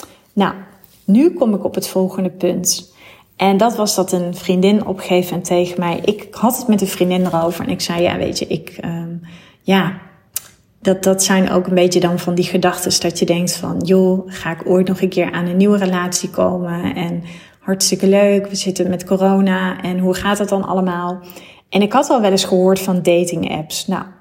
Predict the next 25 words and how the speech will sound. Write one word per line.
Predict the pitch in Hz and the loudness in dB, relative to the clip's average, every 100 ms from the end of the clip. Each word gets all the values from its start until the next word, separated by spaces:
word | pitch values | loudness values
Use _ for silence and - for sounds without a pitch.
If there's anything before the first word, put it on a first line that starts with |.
| - | -4
ik | 190 | -2
ben | 190 185 | 0 0
helemaal | 190 180 208 | 0 0 -2
niet, | 196 180 180 - | 0 -2 -4 -6
ik | 190 - - | -6 -8 -10
moet | - 202 | -2 0
heel | 196 233 285 | 4 4 4
eerlijk | 190 185 180 | 2 0 -2
zeggen | 190 185 | -4 -4
dat | 180 180 | -6 -4
ik | |
daar | 185 175 - | -4 -6 -4
een | 202 202 | -6 -4
enorm | - 226 226 233 285 349 302 - | 0 4 6 6 4 2 0 0
oordeel | 185 190 196 208 - | 4 4 4 2 2
over | 196 196 175 | 0 0 -2
had. | 185 226 - - - - _ _ _ _ _ _ _ _ _ _ _ - - - - - - _ _ | 0 0 -2 -8 -12 -20 _ _ _ _ _ _ _ _ _ _ _ -16 -16 -16 -20 -20 -20 _ _
Echt, | - 220 220 - - | -2 -2 0 -6 -4
en | - 190 190 190 | 0 2 2 0
uiteindelijk | 180 180 185 196 190 | -2 0 0 0 0
zei | 190 | 0
die | 185 | -2
vriendin | 185 180 185 185 | 0 0 2 2
tegen | 180 175 - | 0 -4 -4
mij, | 170 165 - 185 | -4 -2 -4 -6